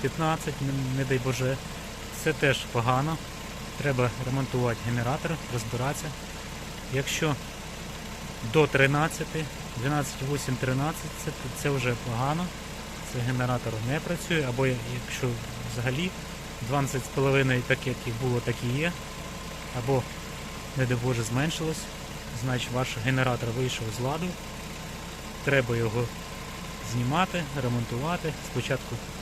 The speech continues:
перевірити, звісно, проводку, може позвонити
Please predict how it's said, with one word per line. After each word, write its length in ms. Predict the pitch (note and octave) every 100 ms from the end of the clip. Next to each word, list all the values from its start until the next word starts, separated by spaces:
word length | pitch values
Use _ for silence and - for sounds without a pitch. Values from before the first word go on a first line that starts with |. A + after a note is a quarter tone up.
| - - -
перевірити, 600 | B2+ B2+ C3 B2 A#2 A2
звісно, 360 | B2 A#2+ A#2 A#2+ A2 - - - - - - - - - - -
проводку, 480 | - B2 D3+ G3 -
може 240 | D#3+ D#3 D#3+
позвонити 640 | D#3+ C#3 D3 D3+ C#3+ C#3